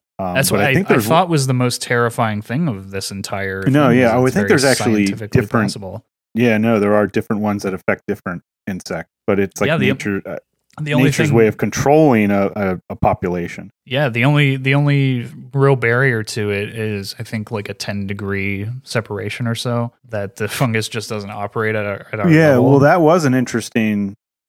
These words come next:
Speaker 1: scene. And real quick to talk about the show, I did
Speaker 2: Yeah.
Speaker 1: like, I re-, I don't, I'm curious your thoughts. I did like that opening scene.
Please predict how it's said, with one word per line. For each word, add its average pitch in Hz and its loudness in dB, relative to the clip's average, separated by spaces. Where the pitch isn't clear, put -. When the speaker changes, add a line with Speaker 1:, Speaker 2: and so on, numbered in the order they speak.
Speaker 1:
scene. 135 2
And 107 -2
real 104 2
quick - -2
to 104 -4
talk 107 0
about 98 -2
the - -10
show, 139 4
I 95 2
did 120 0
Speaker 2:
Yeah. 123 2
Speaker 1:
like, 113 2
I 120 4
re-, 151 4
I 113 4
don't, 113 2
I'm 107 -2
curious 120 0
your 123 4
thoughts. 104 -2
I 104 -2
did 127 2
like 113 2
that 104 2
opening 101 -2
scene. 104 -2